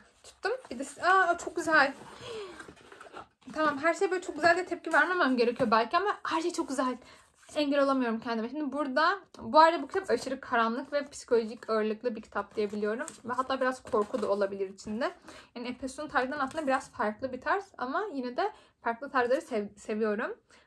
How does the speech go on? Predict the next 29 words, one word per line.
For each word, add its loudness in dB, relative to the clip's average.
Burada 2
şey, -2
arkasında -4
alıntılar 4
var 4
bu -16
kartların -4
arkasında. -8
Bakın 0
burada -4
Karman 0
hasta 0
değildi. 0
Karman 0
sadece -4
şeytanın -2
inindeki -2
bir -6
melekti -4
yazıyor. -2
Merak 0
ettik -4
mi? -4
Tabii 0
ki -2
ettik. -6
Bu 4
arada 2
işte 0